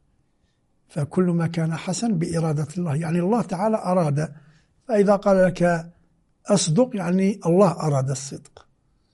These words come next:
نعم، لا تبحث عن ملاك ذاتي واقعي، آه، ل-، للصدق قد يدركه العقل وقد لا يدركه. نعم، نحن نقول كل الأفعال لها ملاكات ذاتية. نعم، فالاختلاف مع الأشاعرة هنا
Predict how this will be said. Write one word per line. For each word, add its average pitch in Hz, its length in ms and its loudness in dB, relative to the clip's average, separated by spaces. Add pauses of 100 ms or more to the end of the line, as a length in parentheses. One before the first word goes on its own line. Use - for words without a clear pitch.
(440)
نعم، 147 300 -4
لا 208 120 8
تبحث 196 480 -2
عن 170 180 -2
ملاك 175 380 2
ذاتي 185 360 4
واقعي، 202 800 0 (420)
آه، 165 300 -2
ل-، 160 440 -2
للصدق 226 600 0
قد 196 300 2
يدركه 185 380 2
العقل 190 300 0
وقد 165 280 -2
لا 165 100 0
يدركه. 143 460 -2 (1120)
نعم، 156 260 -2
نحن 185 260 -2
نقول 202 360 2 (140)
كل 262 300 2
الأفعال 202 600 0
لها 180 180 2
ملاكات 180 480 2
ذاتية. 139 520 -4 (1200)
نعم، 147 340 -4 (420)
فالاختلاف 196 880 0
مع 190 200 0
الأشاعرة 175 640 -2
هنا 202 440 0